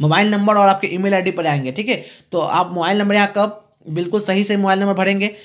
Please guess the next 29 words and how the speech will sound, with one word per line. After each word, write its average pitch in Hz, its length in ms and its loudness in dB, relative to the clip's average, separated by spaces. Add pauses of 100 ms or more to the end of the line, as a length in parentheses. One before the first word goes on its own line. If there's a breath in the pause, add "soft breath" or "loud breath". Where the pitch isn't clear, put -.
(180 loud breath)
कंफर्म 175 340 0
करेंगे 202 280 2
यहाँ 196 120 2
पर 196 80 -2
मोबाइल 190 280 -2
नंबर 196 220 -2
आप 185 140 -2
लिख 185 140 -6
के 185 80 -6
फिर 180 160 -4
से। 202 200 -8
अगर 165 200 -2
आपके 180 220 -2
पास 185 180 -2
कोई 196 180 -4
अल्टरनेटिव 180 500 0
मोबाइल 208 220 2
नंबर 208 200 2
है 202 60 0
तो 190 80 0
आप 156 100 -2
यहाँ 165 180 -2
पर 180 80 2
डाल 180 180 4
सकते 196 260 -6
हैं 175 60 -6
दूसरा 180 220 -6
मोबाइल 180 220 -6
नंबर, 180 220 -6